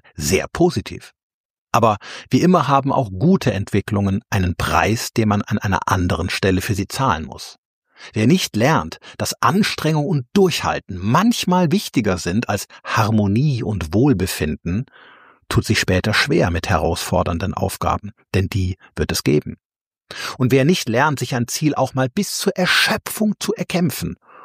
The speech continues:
und vielleicht dennoch zu scheitern, entwickelt möglicherweise keine allzu stabile Frustrationstoleranz. Angesichts der wissenschaftlichen Studienlage zu dem Thema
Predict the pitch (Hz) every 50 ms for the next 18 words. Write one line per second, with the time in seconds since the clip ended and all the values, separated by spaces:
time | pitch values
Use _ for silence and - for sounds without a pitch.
0 | - - - - 123 - - 101 - - - - 131 156 160 147 - - - 131
1 | - - - 127 120 - - 80 85 87 - _ _ _ _ _ _ _ - -
2 | - - - 107 95 - 120 - 117 92 104 104 104 - - 107 104 85 90 92
3 | 95 92 101 98 95 _ - - - 113 101 101 107 123 139 - - - 104 90
4 | 76 - - - 127 - - 101 85 95 87 78 76 85 95 - - - 101 90
5 | - - - - - 180 - 156 - - - 90 85 - - - - - - -
6 | - _ _ _ _ _ _ _ _ _ _ _ _ _ _ _ _ _ - 139
7 | 139 143 123 117 104 127 113 - - - - _ - 127 113 98 151 - - 131
8 | - - 117 - - - - 110 101 - - - - 185 220 220 147 107 98 85
9 | 78 73 - - - - - - 98 113 131 - - 135 107 107 104 104 - -
10 | - 117 113 110 104 101 101 104